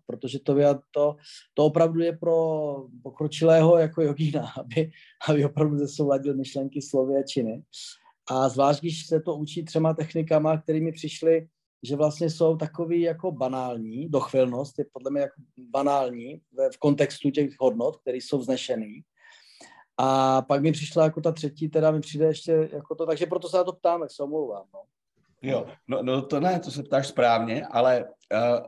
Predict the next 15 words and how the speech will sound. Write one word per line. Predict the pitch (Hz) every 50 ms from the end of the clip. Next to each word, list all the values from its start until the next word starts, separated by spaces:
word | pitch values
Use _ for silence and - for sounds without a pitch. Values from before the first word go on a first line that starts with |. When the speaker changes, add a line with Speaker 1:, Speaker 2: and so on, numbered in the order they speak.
| - - - _ _ _ _ _ _ _ - _ _ _
Speaker 2:
tobě | - 131 127 147 147
třeba | 151 - 170 175
dochvilnost | 185 147 156 151 156 160 165 170 160 - - -
přijde | - - 165 - 269
banální, | - - 143 170 151 151 156 139 107 95
ale | - 110 123 135
jsou | 135 - 165 160
lidi, | 160 160 147 165 170
kterým, | 175 175 - - - - 147 147 147 160 - - - - - 98 104 -
eh, | 101 101 104 101 95 98 98 98 98 90
dochvilnost | - 104 117 117 - 147 143 156 165 185 185 180 - - -
taky | - 127 117 - -
třeba | 113 - - 113 107 107
přijde | 104 - - 120 110 110
banální. | 104 101 107 104 107 104 101 98 98 101 92 87 80 -